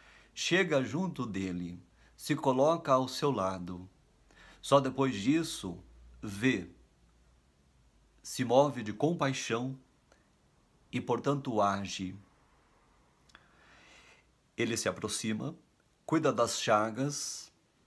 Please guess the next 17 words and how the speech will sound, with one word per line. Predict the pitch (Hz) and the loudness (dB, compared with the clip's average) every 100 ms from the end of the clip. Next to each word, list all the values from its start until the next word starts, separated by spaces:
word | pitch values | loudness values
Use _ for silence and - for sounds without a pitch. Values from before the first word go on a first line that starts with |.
| - | -4
derramando | 110 120 135 151 139 | 2 4 4 2 4
óleo | 131 147 143 | 6 6 4
e | 131 | 0
vinho. | 98 101 87 87 90 _ _ _ _ _ _ _ _ _ _ _ _ - | 0 -4 -4 -10 -16 _ _ _ _ _ _ _ _ _ _ _ _ -2
Coloca | 120 139 143 143 | 4 6 6 2
então | 127 117 | 2 0
este | 110 - | 0 -2
homem | 117 123 127 101 | 2 2 2 -2
no | 101 | -4
próprio | 104 107 110 101 98 | 0 2 2 2 -2
animal | 95 95 98 135 175 _ _ _ _ _ _ | -2 0 0 -2 -6 _ _ _ _ _ _
e | 151 | -2
o | 196 | 0
conduz | 269 180 147 156 156 - - | 0 0 0 0 -4 0 6
à | 120 | 6
hospedaria, | 143 151 - 147 139 107 101 98 98 95 - _ _ _ _ _ - | 4 -2 -2 2 2 2 -2 -2 -4 -10 -20 _ _ _ _ _ -4
dispensando-lhe | 143 160 165 156 160 156 147 143 143 | 0 0 0 -2 0 0 0 0 0